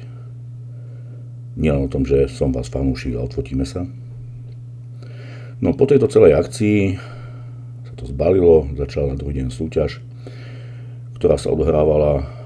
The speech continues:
v priestoroch Expa. Bolo tam také menšie Expo, nie také veľké, ako býva vo Vegas, podľa slov Lenky.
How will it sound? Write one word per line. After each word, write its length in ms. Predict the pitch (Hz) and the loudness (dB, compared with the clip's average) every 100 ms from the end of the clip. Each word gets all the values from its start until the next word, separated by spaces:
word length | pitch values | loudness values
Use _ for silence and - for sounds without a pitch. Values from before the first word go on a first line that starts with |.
| - - - 123 | -14 -14 -12 0
v 180 | 151 | 2
priestoroch 640 | - 139 139 - 135 127 - | 4 2 2 2 0 0 -4
Expa. 460 | 131 - - 131 - - - | -6 -2 0 0 -2 -14 -10
Bolo 240 | 69 - | -6 -4
tam 80 | 67 | -4
také 160 | 64 67 | -2 -2
menšie 320 | 71 71 82 | -2 2 2
Expo, 400 | 71 - 95 - - - - - - | 2 -2 -4 -4 -10 -14 -14 -14 -6
nie 220 | 78 82 | 2 4
také 260 | 78 71 76 | 4 4 4
veľké, 400 | 69 69 - 71 | 6 4 6 2
ako 200 | 65 80 | 2 -2
býva 240 | 73 73 | 2 4
vo 160 | 67 65 | 4 4
Vegas, 540 | 67 71 78 82 - - - - - - - - - | 2 2 2 0 -8 -14 -14 -14 -14 -14 -14 -14 -4
podľa 480 | 69 71 65 64 62 62 | -2 0 0 -2 -6 -10
slov 380 | - - 67 65 | -10 -2 0 0
Lenky. 340 | 65 67 95 | -2 -4 -4